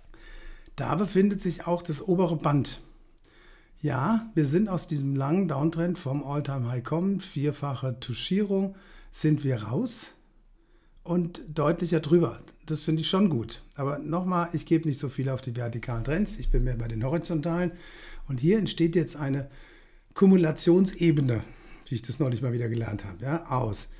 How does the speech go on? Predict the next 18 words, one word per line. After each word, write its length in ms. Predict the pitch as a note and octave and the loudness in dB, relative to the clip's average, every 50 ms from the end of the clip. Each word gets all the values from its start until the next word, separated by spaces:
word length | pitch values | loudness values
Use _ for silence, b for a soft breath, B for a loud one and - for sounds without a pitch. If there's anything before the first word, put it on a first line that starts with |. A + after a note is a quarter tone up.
| b b b b | b b b b
Doppeltop, 560 | - E3+ D#3+ E3 F#3 F3 - E3 F3 E3+ - - b b b b b b - | -2 0 2 2 0 0 2 2 0 0 -2 -6 b b b b b b -18
zweihundert-Tage-Linie, 1080 | - - - C3+ D3 D#3+ D#3+ D#3 D#3+ D3 D3 C#3+ C#3+ C#3 C#3+ C#3+ C#3 C#3 C3+ C3 B2+ b b b b b b b b b b b b b _ | -10 -6 -2 0 0 0 0 0 0 -2 0 0 0 0 0 0 0 0 0 -2 -2 b b b b b b b b b b b b b _
oberem 400 | - D#3 F3 F3+ D#3 C#3+ C#3 B2 | 2 4 4 4 4 4 2 0
Band 360 | A#2 A2+ G#2 G2 - - - - - - - - - - _ _ - _ _ _ - - - _ - - - | -2 -4 -6 -8 -10 -14 -16 -20 -20 -20 -20 -20 -20 -20 _ _ -20 _ _ _ -20 -20 -20 _ -20 -20 -6
und 300 | - D3+ C#3 C#3 C#3+ - - | -2 -2 -2 -2 -4 -6 -12
Fibo-Level. 640 | - - - D#3+ C#3+ C3 B2 B2 A#2 A2 G#2+ G#2+ F#2+ F2 - - _ _ _ - | -6 -2 0 2 2 2 0 -2 -4 -4 -6 -8 -10 -14 -16 -20 _ _ _ -12
Das 140 | - B2 D#3 | -8 -6 -4
ist 160 | G3 - - | -4 -4 -4
schon, 380 | - A#2+ A2+ D#3+ G#3+ G#3 - | -4 -4 -2 -2 -2 -2 -4
das, 320 | - D3+ C3+ - - - - | -6 -6 -6 -6 -8 -8 -8
das 160 | - C3+ C#3 | -8 -6 -4
ist 180 | D#3+ - - - | -2 -4 -2 0
viel. 300 | E3+ F#3+ F#3+ B2 G#2 - - - | 0 0 0 0 -2 -6 -12 -10
Da 120 | - B2+ | -8 -8
gucken 240 | - - D3+ D#3 D3+ | -6 -4 -4 -4 -2
viele 220 | - E3+ E3 - C#3 | 0 -2 -2 0 0
Algos 340 | D3 D#3+ D#3+ D3 B2+ - | 0 0 0 0 0 -2
drauf. 340 | - - G#2+ F#2+ F2 - - | -6 -8 -10 -12 -14 -16 -20